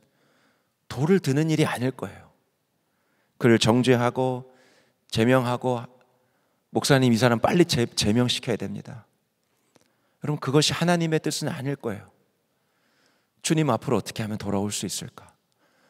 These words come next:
그 마음이 어떻게 회복될 수 있을까? 어떻게 주님께 돌-, 돌아올 수 있을까? 돌이킬 수 있을까? 그래서 돌을 드는 것이 아니고,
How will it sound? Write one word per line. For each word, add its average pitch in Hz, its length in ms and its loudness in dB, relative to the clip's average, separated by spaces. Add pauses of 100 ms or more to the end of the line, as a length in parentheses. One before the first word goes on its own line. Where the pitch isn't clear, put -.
(420)
그 - 100 4
마음이 135 400 4
어떻게 143 400 0
회복될 147 360 -4
수 - 140 -6
있을까? - 520 -12 (580)
어떻게 170 360 2
주님께 147 460 2
돌-, 104 360 -8
돌아올 120 460 -2
수 - 140 -4
있을까? - 260 -6
돌이킬 202 400 4
수 170 140 -2
있을까? - 420 -6 (1400)
그래서 165 200 -6
돌을 170 440 8
드는 147 300 4
것이 135 300 4
아니고, 120 600 -6